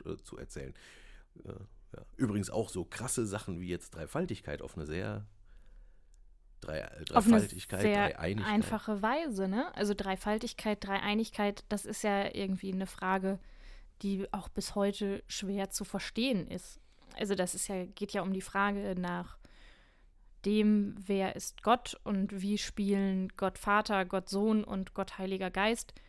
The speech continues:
Speaker 2: ineinander. Also diese drei Figuren, die uns in der Bibel und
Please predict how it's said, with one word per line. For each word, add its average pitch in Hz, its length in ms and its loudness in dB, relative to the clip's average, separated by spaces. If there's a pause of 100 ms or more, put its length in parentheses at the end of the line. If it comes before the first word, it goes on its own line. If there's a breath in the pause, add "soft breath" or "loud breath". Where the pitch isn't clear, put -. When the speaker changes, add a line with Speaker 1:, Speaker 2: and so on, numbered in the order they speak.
(400 soft breath)
Speaker 2:
ineinander. 196 920 4
Also 185 240 -2
diese 185 280 -2
drei 190 480 0
Figuren, 214 880 6
die 202 180 -2
uns 196 260 -2
in 196 120 0
der 190 120 2
Bibel 214 500 2
und 185 420 -2